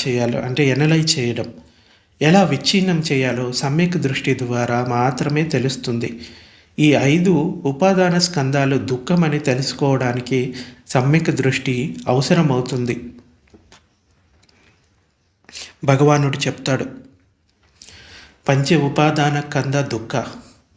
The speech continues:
ఈ ఐదు ఉపాదాన స్కందాలు దుఃఖమే అంటాడు.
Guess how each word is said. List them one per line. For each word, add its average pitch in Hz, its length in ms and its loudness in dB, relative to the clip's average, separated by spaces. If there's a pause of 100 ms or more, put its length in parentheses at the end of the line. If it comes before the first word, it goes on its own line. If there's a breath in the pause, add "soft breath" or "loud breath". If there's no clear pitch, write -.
(140)
ఈ 117 140 -4
ఐదు 135 500 0 (320 loud breath)
ఉపాదాన 160 480 2
స్కందాలు 151 800 0
దుఃఖమే 160 440 0
అంటాడు. 143 380 0